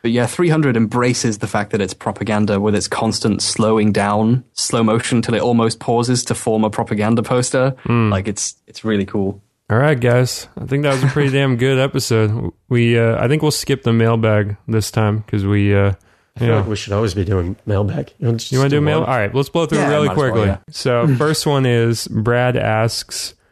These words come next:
Speaker 2: "What are the essential films that everybody should see and why?"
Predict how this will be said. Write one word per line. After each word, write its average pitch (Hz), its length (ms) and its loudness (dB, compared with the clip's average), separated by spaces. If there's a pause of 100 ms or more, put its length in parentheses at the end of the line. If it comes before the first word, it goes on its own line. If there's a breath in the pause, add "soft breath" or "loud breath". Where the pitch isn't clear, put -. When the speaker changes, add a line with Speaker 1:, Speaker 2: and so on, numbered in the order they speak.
Speaker 2:
"What 135 240 0
are 147 120 2
the 139 200 2
essential 131 480 0
films 120 480 2
that 113 120 2
everybody 117 460 2
should 110 300 0
see 110 400 2
and 107 260 2
why?" 95 560 0